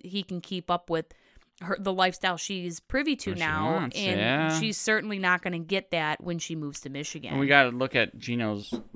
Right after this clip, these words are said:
Speaker 2: home,
Speaker 1: Yeah.
Speaker 2: which I thought was really weird 'cause he had bed bu-, uh, uh, bunk beds.
Speaker 1: Yeah, does he have kids?
Speaker 2: No, he just lives alone.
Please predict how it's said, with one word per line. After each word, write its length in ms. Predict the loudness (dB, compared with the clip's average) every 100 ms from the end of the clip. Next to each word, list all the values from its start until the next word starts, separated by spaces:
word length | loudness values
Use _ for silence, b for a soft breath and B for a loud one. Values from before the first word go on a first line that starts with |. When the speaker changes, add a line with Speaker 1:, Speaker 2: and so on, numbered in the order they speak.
| -14
Speaker 2:
home, 520 | 0 4 6 4 0 -4 -6 -4
Speaker 1:
Yeah. 280 | -4 -4 -6 -6
Speaker 2:
which 140 | -2
I 80 | 0
thought 160 | 0 0
was 100 | 0
really 160 | 2
weird 220 | 4 2 2
'cause 80 |
he 60 | -2
had 180 | -2 -4 _ -4
bed 220 | -4 -2
bu-, 120 | -8 -10 -4
uh, 200 | -2 -2 -6 -4
uh, 180 | 0 0
bunk 320 | 0 -2 -2 -2
beds. 380 | -4 -6 -6 2
Speaker 1:
Yeah, 240 | 4 4
does 240 | 0 -2
he 120 | 2 2
have 140 | 0
kids? 480 | 0 -2 -2 -6 -6
Speaker 2:
No, 400 | -4 -4 -6 -10 -18 _
he 100 | -8
just 180 | -8 -6
lives 160 | -2
alone. 460 | 0 0 -2 -6